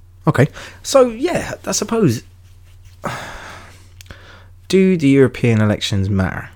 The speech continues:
right now? I suppose they do, with everything that's going on. And I, and I, I think I've, I've been quite busy the last couple of days, so forgive me for my ignorance. I haven't been kept abreast as I normally would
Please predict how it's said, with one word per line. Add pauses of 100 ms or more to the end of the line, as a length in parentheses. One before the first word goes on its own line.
(160)
right
now? (640)
I
suppose
they
do, (1040)
with
everything
that's
going
on. (220)
And
I,
and (160)
I,
I
think
I've, (140)
I've
been
quite
busy
the
last
couple
of
days,
so
forgive
me
for
my
ignorance.
I
haven't
been
kept
abreast
as
I
normally
would